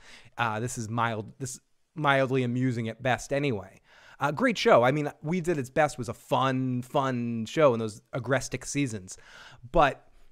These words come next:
no one cared about it in the way that they had must-see v-, must T V, must-see T V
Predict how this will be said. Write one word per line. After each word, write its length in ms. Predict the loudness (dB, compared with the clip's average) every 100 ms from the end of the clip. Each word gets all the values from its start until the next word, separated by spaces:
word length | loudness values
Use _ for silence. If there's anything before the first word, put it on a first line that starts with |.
| _ _ _ _
no 140 | 2 4
one 140 | 4
cared 340 | 2 2 4 4
about 240 | 4 2
it 80 | 0
in 60 | 0
the 100 | 2
way 220 | 2 2
that 220 | -2 0
they 400 | 0 0 -2 -6 -6
had 240 | -4 -4
must-see 580 | -2 -2 -4 -6 -2 -2
v-, 220 | -2 -8
must 420 | -4 -2 -2 -4 -10
T 220 | -8 -4
V, 240 | -4 -4 0
must-see 480 | 0 2 -2 -4 -6
T 280 | -6 -6
V 460 | -4 -4 -2 -4